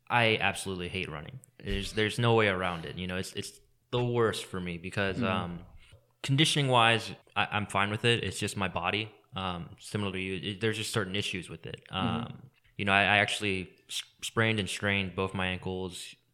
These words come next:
Speaker 1: my knees. I actually dislocated my hip, you know,
Speaker 2: Wow.
Speaker 1: um, and the worst injury I ever got was actually a stress fracture in my back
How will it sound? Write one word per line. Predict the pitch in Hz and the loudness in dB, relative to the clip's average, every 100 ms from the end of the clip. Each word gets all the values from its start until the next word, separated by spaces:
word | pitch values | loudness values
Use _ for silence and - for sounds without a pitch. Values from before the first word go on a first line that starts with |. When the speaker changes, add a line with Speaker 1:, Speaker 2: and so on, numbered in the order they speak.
| _ | _
Speaker 1:
my | 92 90 | -10 -8
knees. | 95 95 92 90 - - - - - | -4 -4 -4 -6 -12 -18 -20 -12 0
I | 98 | 2
actually | 101 - 92 | 2 0 -2
dislocated | 98 - 92 - 92 | -4 -4 -4 -4 -4
my | 87 | -4
hip, | 85 101 101 - _ - | 0 2 0 -4 _ -12
you | - | -8
know, | 92 87 - | -4 -4 0
Speaker 2:
Wow. | 98 95 | 2 0
Speaker 1:
um, | 87 - - | -2 -6 -2
and | 107 95 - _ _ _ - _ | -2 -2 -10 _ _ _ -20 _
the | 107 | 2
worst | 113 131 117 | 6 6 6
injury | 113 104 98 | 2 4 6
I | |
ever | 101 - | 4 2
got | - 117 107 | 6 8 8
was | 98 98 | 6 2
actually | 101 98 | 2 0
a | 87 | -2
stress | - - 113 - | -4 2 2 4
fracture | 95 87 - 90 | 0 -2 -4 -6
in | |
my | 85 | -6
back | - 87 104 - | -2 2 2 0